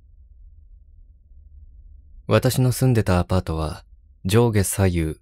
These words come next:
四つの部屋が一セットの二棟並んだアパートでした。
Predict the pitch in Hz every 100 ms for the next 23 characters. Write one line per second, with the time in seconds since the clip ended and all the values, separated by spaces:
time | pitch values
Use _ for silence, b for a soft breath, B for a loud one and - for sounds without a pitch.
0 | _ 90 95 - - 135 120 87 90 98
1 | 90 80 - - - - 80 76 - -
2 | _ _ - - 120 139 131 98 85 90
3 | 92 87 87 98 95 - - - 67 -